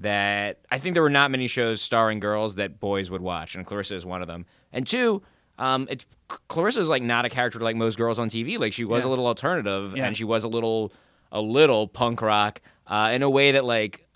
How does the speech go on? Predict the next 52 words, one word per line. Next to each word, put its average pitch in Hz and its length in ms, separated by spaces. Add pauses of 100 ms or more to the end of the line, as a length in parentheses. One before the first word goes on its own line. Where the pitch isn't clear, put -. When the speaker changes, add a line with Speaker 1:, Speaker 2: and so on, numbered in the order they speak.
(160)
Speaker 1:
other 135 360
girls 127 340
on 127 80
T 123 120
V, 120 80
specifically 131 420
on 123 120
kid 170 320
shows, 98 340
weren't. 95 540 (460)
Speaker 2:
Right, 202 200
and 151 100
that's 175 160
kinda 196 180
what 175 120
I 151 60
was 135 160
getting 180 360
at, 120 240
is 131 240
they, 139 200
is, 139 500
is 139 260
they 151 180
would 139 200
have 185 360
these 156 200
people 135 800
like 131 240
Lisa 147 240
Lederer, 131 500
who 127 80
I'm 120 120
just 123 180
talking 120 280
about 113 320 (240)
on 113 140
Clarissa, 139 500
or 120 140
Peter 143 300
Chung 143 320
on 127 80
Rugrats, 135 640
or 120 160 (300)
s-, - 160
or 131 120
Catherine 143 380
Diekman 147 420
on 123 140
Pete 139 220
and 123 80
Pete, 202 360